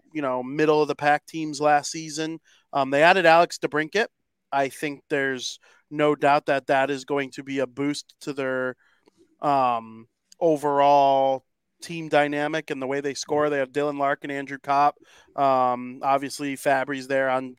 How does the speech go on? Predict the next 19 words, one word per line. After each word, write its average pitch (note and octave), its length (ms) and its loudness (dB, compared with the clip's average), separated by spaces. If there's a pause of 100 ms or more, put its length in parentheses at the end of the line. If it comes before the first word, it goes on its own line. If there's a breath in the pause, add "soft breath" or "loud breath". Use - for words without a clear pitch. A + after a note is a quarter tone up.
d-, C#3 120 -8
defense. D3 380 -4
They C3+ 160 -4
really C#3+ 240 -2
like C#3+ 240 0
Ben C#3 180 -2
Chiarot. C3+ 440 -2 (320 loud breath)
Added F3+ 300 6
Jay, E3 300 2
uh, D3 200 4
Shane D#3+ 260 -4
Gostisbehere D3 720 -2
to D#3 140 -6
a D3 40 -4
one-year D3+ 340 -6
deal. D#3 160 -4
I D3+ 100 2
don't G#3+ 200 -6
love B2+ 460 -4